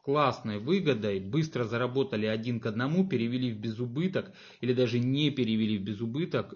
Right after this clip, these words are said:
И просто потом, если продолжится восходящее движение, заработали огромный потенциал. Это вообще в идеале. Вот сейчас, э, для нас лучше свалиться вниз.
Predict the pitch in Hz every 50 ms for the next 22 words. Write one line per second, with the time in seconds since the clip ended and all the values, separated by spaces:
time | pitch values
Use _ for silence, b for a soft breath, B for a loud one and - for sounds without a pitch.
0 | - - 120 113 107 107 107 107 107 104 107 117 131 127 131 - 117 110 101 98
1 | 98 98 - - - - 107 - 127 123 117 113 B B B B - 123 127 127
2 | - 117 - 113 110 113 113 101 98 - 107 104 101 - 117 110 110 104 - 110
3 | 107 104 113 113 147 147 131 110 90 95 101 101 98 107 117 - 107 95 92 92
4 | 92 101 104 98 95 95 95 - 95 - 107 92 - - - - - _ _ _
5 | b b b b b b b b b - 151 160 156 151 131 117 110 107 127 139
6 | 139 - 165 143 127 120 113 120 120 113 101 87 87 90 95 95 - - - -
7 | 175 180 170 - - - 135 127 120 117 113 107 127 147 160 208 247 226 - -
8 | 147 180 185 - 143 - - - 131 127 135 143 135 - 127 113 104 104 92 90
9 | 95 - - _